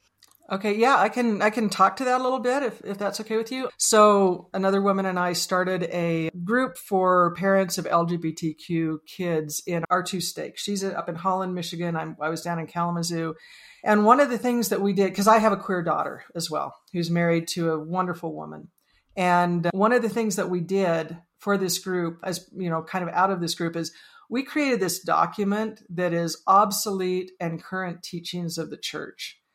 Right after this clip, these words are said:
And then we did citations for all the current stuff. Because I think, like, people my age, we were taught such different things in seminary, in Sunday school, you know, in the books that we were given to read, to repent.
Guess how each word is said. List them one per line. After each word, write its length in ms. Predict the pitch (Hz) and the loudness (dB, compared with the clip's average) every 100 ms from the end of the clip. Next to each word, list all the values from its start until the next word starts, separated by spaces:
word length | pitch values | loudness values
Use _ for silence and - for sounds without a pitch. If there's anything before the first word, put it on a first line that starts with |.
| _ _ _ | _ _ _
And 460 | 190 180 175 170 170 | -2 0 2 0 0
then 180 | 214 214 | 2 2
we 100 | 196 | 2
did 180 | 190 175 | 0 0
citations 680 | 190 165 175 170 170 165 | 0 0 -2 -6 -6 -8
for 140 | 175 165 | -4 -2
all 120 | 165 | -2
the 60 | |
current 400 | 165 - 160 143 | -4 -10 -10 -8
stuff. 340 | - 170 147 - _ _ _ _ - | -8 -8 -10 -14 _ _ _ _ -4
Because 320 | 202 214 196 | -2 2 4
I 120 | 196 | 4
think, 320 | 190 294 262 | 2 -2 0
like, 240 | 220 202 - | 2 2 2
people 280 | 311 320 247 | -6 -4 0
my 240 | 185 180 | 4 4
age, 520 | 214 254 240 - - _ _ _ _ _ - | 0 -4 -8 -10 -14 _ _ _ _ _ -14
we 360 | 190 190 269 349 | -10 2 4 6
were 240 | 269 196 | 4 2
taught 500 | - 208 208 214 214 - | -2 -2 0 0 -2 -10
such 680 | - - - 233 202 - - | -6 -4 0 2 2 -2 -8
different 600 | 165 202 196 196 180 - | -2 -2 0 -4 -8 -10
things 680 | 185 170 165 139 - - - | -8 -6 -8 -8 -8 -8 -2
in 220 | 214 196 | 2 4
seminary, 800 | 190 - 190 180 160 156 - - - | 2 0 0 -2 -4 -8 -14 -18 -6
in 540 | 190 185 180 175 170 | -4 -2 -2 -2 -4
Sunday 320 | - 214 196 175 | -2 0 0 0
school, 500 | - 175 160 165 - | -2 -6 -6 -10 -8
you 100 | 185 | -2
know, 320 | 170 160 165 - - - _ | 0 0 -2 -6 -20 -20 _
in 400 | 202 190 190 185 | -2 0 0 0
the 100 | 180 | 2
books 260 | 185 240 - | 4 4 4
that 120 | 220 | -2
we 80 | 208 | 0
were 140 | 196 | 0
given 480 | 175 190 180 175 165 | 0 0 -2 -2 -4
to 120 | 175 | -4
read, 340 | 190 190 185 180 | 0 0 0 -4
to 100 | 185 | -4
repent. 500 | 170 170 175 - | -6 -4 -4 -6